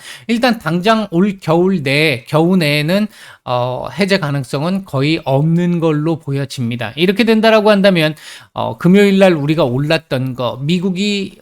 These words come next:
금요일 날 올랐던 거, 이거 일정 정도 다시 뱉어내야 되는 상황이 나올 수 있습니다. 이제 그 부분 생각을 해봐야 될 거, 해봐야 될 거고요.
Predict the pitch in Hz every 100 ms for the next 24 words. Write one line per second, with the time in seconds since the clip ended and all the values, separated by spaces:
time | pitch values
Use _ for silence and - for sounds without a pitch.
0 | - - 156 175 170 160 175 180 127 135
1 | 151 - 135 127 123 113 - - - 175
2 | 190 196 214 196 208 185 170 156 147 139
3 | 139 - - 147 147 - 156 127 139 170
4 | 165 151 147 160 156 143 151 170 123 131
5 | 143 - 156 123 - - 160 113 107 98
6 | 120 165 185 143 - 143 139 151 143 180
7 | 160 139 160 170 156 127 127 123 120 _
8 | _ - _ - 185 180 151 127 127 110
9 | 139 175